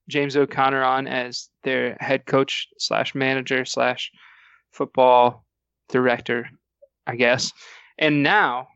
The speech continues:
this week, it was announced, I guess last week, it was announced that Sean McCauley, who was previously an assistant at Portland,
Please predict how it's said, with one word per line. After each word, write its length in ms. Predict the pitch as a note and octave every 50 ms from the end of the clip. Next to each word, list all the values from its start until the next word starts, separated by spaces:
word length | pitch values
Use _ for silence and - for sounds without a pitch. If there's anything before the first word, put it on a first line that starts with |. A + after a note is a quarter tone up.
| _ _ _ _ _
this 320 | C#3+ C#3+ D#3+ E3+ - -
week, 240 | D#3 D#3 D3+ D#3+ -
it 100 | - -
was 140 | C3+ C3+ C3
announced, 360 | C3 C3 C3 B2+ B2 B2+ -
I 100 | C3 C3+
guess 200 | C#3+ E3+ D#3+ -
last 340 | - C3+ C3+ C#3 C#3 - -
week, 280 | B2 A2+ A2+ A#2 - _ _ _ _ - _ _
it 100 | - -
was 140 | C3+ C#3 C3+
announced 540 | C#3+ C#3 C3+ B2+ B2+ B2 B2+ C3 - - - -
that 240 | C#3+ C3+ B2+ A#2+ -
Sean 320 | - - F3 E3 E3 E3
McCauley, 500 | D3+ C#3 - F#3+ G#3 G3+ D#3+ D3 D3+ E3+ - _ _ _ _ _ _ -
who 320 | D#3+ D3+ C#3+ C#3+ C#3+ C3+ C#3 - _ _ -
was 120 | C#3 -
previously 540 | - - E3 D#3 D3+ D3+ C#3 - - D3 C#3+
an 80 | C3+ C3
assistant 400 | - - D3 C#3+ - C3+ A2+ -
at 200 | D3+ D#3+ - -
Portland, 500 | - E3+ D#3+ C3+ - C#3 C3+ C#3+ - -